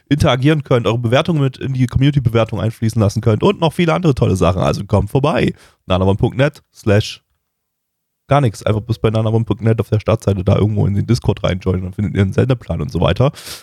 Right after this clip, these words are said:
Denn dann könnt ihr den dann nämlich zusätzlich auch noch am Sonntag ab zwanzig Uhr bei unseren Retro-Streams dabei sein.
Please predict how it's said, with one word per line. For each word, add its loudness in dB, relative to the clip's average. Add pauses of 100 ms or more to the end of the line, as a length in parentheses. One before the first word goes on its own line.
(120)
Denn 0
dann 0
könnt -2
ihr -6
den 0
dann 2
nämlich 2
zusätzlich 2
auch 2
noch 2
am -2
Sonntag 0
ab 0
zwanzig 0
Uhr -2
bei 0
unseren 0
Retro-Streams -2
dabei -2
sein. 2